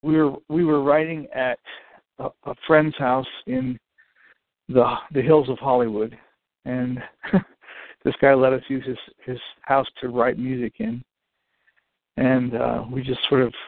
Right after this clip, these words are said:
went different. He, he, we just took the passage and went, went to different rooms and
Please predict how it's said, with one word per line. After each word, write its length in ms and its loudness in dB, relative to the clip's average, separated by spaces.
went 240 2
different. 400 -4
He, 440 -4
he, 40 -6
we 140 -2
just 240 -2
took 140 2
the 100 0
passage 460 2
and 160 -2
went, 260 0
went 280 -4
to 80 -6
different 380 0
rooms 440 0
and 160 -4